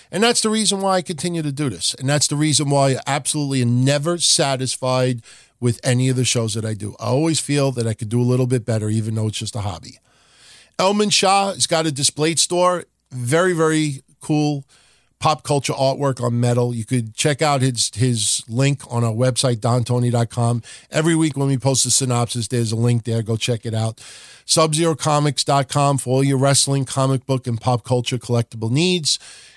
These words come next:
Christ in the Toyverse has a podcast. They do a lot of reviews of toys,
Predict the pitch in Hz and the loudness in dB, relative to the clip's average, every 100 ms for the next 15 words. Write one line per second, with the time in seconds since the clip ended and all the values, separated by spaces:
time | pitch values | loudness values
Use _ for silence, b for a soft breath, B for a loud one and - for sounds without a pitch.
0 | B 180 196 185 190 170 - 160 160 151 | B 2 4 2 0 -2 0 2 2 0
1 | 160 - 147 143 135 - 143 143 - 147 | 2 2 2 0 -2 0 0 0 -2 -2
2 | 135 127 151 180 165 165 143 139 143 139 | -2 -2 -2 0 -2 -2 2 2 2 0
3 | 135 - B B 123 120 123 139 117 107 | -2 -8 B B -2 0 2 2 0 -4
4 | - 131 131 131 127 - | -4 2 2 2 0 -4